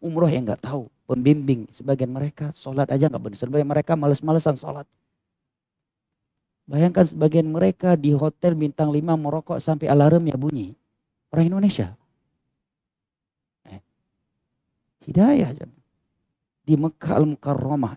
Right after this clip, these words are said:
nyetel musik dengan alasan senam biar sehat. Persiapan haji. Emangnya nggak bisa tanpa musik?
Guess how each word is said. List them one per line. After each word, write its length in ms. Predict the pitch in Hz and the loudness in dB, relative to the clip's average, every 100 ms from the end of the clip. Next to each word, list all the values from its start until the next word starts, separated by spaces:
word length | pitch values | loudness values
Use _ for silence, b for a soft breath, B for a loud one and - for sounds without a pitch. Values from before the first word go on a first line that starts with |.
| - | -4
nyetel 480 | 190 - 151 147 | -4 -2 2 2
musik 400 | 131 139 - 180 - | 2 -4 -6 -8 -8
dengan 240 | - 127 123 | -10 -8 -6
alasan 320 | 127 127 135 120 | -6 -6 -6 -8
senam 400 | - 131 120 101 | -8 -6 -6 -4
biar 240 | 117 110 | -2 -2
sehat. 320 | - 127 113 - _ _ _ _ _ _ _ _ - | -2 -4 -6 -10 _ _ _ _ _ _ _ _ -14
Persiapan 400 | 117 127 117 117 110 | -2 -2 -2 -2 -2
haji. 320 | 113 107 117 _ _ _ _ _ _ _ _ _ _ _ _ 127 | -4 -8 -16 _ _ _ _ _ _ _ _ _ _ _ _ -8
Emangnya 480 | 123 127 135 120 | -6 -4 -4 -4
nggak 80 | 113 | -8
bisa 160 | - 113 | -4 -4
tanpa 320 | 113 113 113 | -4 -6 -10
musik? 480 | 113 - - _ | -12 -16 -20 _